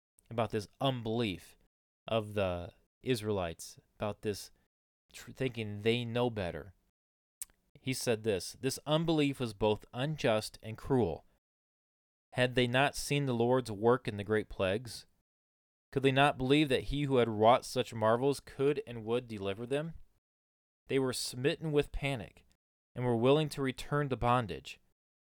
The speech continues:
whereas true freemen never debate which of the two to choose, slavery or death."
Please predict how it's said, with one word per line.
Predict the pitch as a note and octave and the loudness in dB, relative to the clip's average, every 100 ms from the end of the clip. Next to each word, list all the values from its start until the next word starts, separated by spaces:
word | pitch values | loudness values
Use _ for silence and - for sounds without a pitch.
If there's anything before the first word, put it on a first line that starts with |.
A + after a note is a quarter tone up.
| _ _ _ | _ _ _
whereas | - C3 B2 - | 2 4 4 0
true | - - F3 | -6 -2 -2
freemen | E3+ C#3 C3 B2 A2+ | -2 -2 0 -2 -2
never | A2 B2 C#3+ | 0 0 0
debate | A2 G#2 G2+ - | -2 -2 -2 -4
which | B2 - | -8 -6
of | A#2 | -4
the | A2 | -6
two | - B2 | -4 -6
to | A2+ | -4
choose, | - F#2+ D#2+ D#2+ - _ - | -6 -6 -6 -10 -16 _ -18
slavery | - B2 B2 G2 F#2+ E2+ - _ _ | -8 0 0 0 -6 -8 -14 _ _
or | G#2 | -8
death." | G#2 F#2 D#2+ - | -4 -4 -4 -8